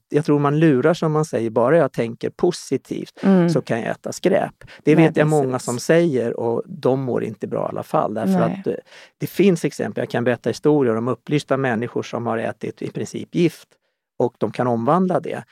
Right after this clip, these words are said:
Speaker 1: därför att de, de kan det, därför att de har den ämnesomsättningen, därför att de är på den medvetenhetsnivån.
Speaker 2: Mm.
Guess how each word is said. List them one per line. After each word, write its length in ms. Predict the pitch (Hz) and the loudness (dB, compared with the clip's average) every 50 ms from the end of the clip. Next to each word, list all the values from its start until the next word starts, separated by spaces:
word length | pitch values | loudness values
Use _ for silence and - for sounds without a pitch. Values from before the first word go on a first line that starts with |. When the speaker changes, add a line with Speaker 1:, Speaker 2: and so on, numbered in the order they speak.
| - _ _ _ | -20 _ _ _
Speaker 1:
därför 320 | - 107 113 - - - | -10 -8 -8 -6 -6 -8
att 140 | 110 - - | -8 -6 -6
de, 360 | 120 107 107 - - - - - | -6 -6 -6 -8 -12 -12 -14 -16
de 300 | 202 - - - 113 - | -16 -14 -10 -8 -8 -6
kan 280 | - - 156 196 190 151 | -2 0 0 0 0 -2
det, 100 | - - | -6 -8
därför 260 | 107 120 - - - | -8 -8 -8 -10 -12
att 60 | - | -12
de 120 | - 101 | -10 -8
har 120 | 110 110 107 | -8 -8 -8
den 180 | 104 113 104 | -10 -10 -10
ämnesomsättningen, 760 | 113 110 104 107 98 - - 107 - - 110 104 - - 113 107 | -10 -10 -10 -12 -12 -12 -12 -12 -10 -10 -12 -10 -10 -10 -8 -8
därför 200 | 110 - - 127 | -8 -8 -8 -10
att 60 | - | -10
de 160 | 113 104 113 | -10 -10 -10
är 100 | 104 - | -12 -12
på 140 | - - 117 | -10 -10 -8
den 240 | 110 110 110 107 113 | -8 -8 -10 -10 -10
medvetenhetsnivån. 1200 | 120 104 101 101 110 110 - - - 104 107 107 - - - - - 131 175 180 - - - - | -10 -10 -10 -10 -12 -12 -12 -10 -12 -12 -12 -14 -14 -16 -14 -10 -4 0 0 0 0 -2 -4 -2
Speaker 2:
Mm. 300 | 202 185 175 170 175 180 | -2 -2 0 -2 -4 -6